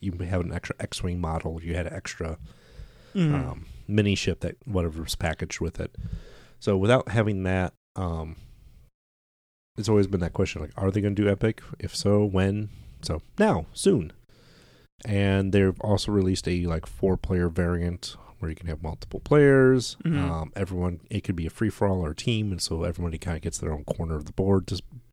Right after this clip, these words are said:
Speaker 1: deploy in. Um, the other thing that was really interesting that I liked was wings and squadrons.
Speaker 2: Mm-hmm.
Speaker 1: So instead of flying a swarm as a loose swarm, they actually have a template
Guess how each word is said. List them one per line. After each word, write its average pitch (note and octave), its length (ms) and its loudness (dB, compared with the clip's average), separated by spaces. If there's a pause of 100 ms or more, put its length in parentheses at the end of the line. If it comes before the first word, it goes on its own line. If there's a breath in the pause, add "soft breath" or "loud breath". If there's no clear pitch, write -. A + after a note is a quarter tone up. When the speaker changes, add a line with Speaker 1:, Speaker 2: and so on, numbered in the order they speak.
(100)
Speaker 1:
deploy F2+ 500 0
in. F2 200 -4 (1700 soft breath)
Um, F#2 400 2
the F2+ 160 -2 (140)
other A2 280 4
thing G#2 340 0
that G2+ 140 -2
was F#2 160 0
really F#2+ 240 2
interesting F#2 520 -4
that F2 200 0
I F#2 140 4
liked E2+ 520 -2 (220)
was E2+ 640 -2 (340)
wings G2 440 0
and F2+ 120 -4
squadrons. G2+ 720 0 (240)
Speaker 2:
Mm-hmm. D3 380 -2
Speaker 1:
So F2+ 600 4 (260)
instead A2 320 4
of G#2+ 120 4
flying F#2+ 500 0
a F2 40 -2
swarm F#2 540 0
as E2+ 200 -2
a E2 120 -2
loose E2 300 0
swarm, F2+ 580 -2
they F2 120 0
actually E2+ 260 -4
have E2 120 -2
a D#2 100 -4
template - 640 -6